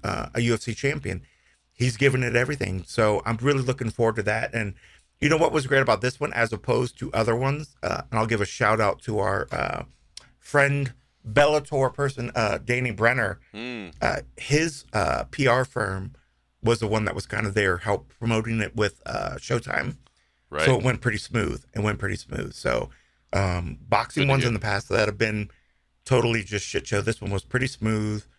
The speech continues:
Speaker 1: Um, people lined up orderly. Uh, they let us in promptly, pretty close to what was supposed to be the, the start time. Um,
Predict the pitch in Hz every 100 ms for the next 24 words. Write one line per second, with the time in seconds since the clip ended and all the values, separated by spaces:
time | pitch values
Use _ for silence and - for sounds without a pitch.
0 | _ _ _ - 52 - - 67 98 98
1 | 98 95 92 - 107 110 107 104 104 110
2 | 110 - _ _ - - - 82 92 110
3 | 120 - 104 104 - 110 101 - 117 -
4 | 160 160 - 131 135 - - 107 95 127
5 | - _ _ _ - 82 - 110 117 -
6 | 113 110 101 - 107 101 - 107 - 107
7 | 104 113 - _ _ - - 107 104 104